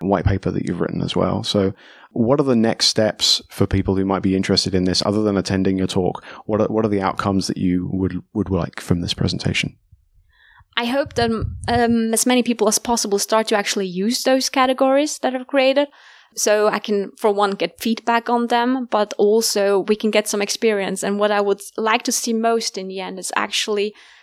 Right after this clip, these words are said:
Speaker 2: a standard soc report that we could all use, like a format for, uh, for all of the socs where we could start to compare our actual effectiveness, because that is what you can actually measure with these categories. You can see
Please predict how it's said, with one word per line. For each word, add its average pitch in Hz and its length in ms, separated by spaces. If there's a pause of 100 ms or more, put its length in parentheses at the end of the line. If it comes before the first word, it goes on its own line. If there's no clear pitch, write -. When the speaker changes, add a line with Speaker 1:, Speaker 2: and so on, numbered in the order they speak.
Speaker 2:
a 180 160
standard 220 1040
soc 208 440
report 202 680
that 190 240
we 208 100
could 220 160
all 208 260
use, 196 220
like 208 140
a 214 40
format 247 400
for, - 180
uh, 208 200
for - 140
all 233 240
of 185 100
the 185 60
socs 202 400
where 214 120
we 214 100
could 214 160
start 254 280
to 254 80
compare 240 640
our 214 340
actual 233 360
effectiveness, - 800
because 220 300
that 254 180
is 233 100
what 214 140
you 214 80
can 214 160
actually 220 340
measure 226 340
with 185 200
these 190 160
categories. - 580
You 208 80
can 214 160
see 254 400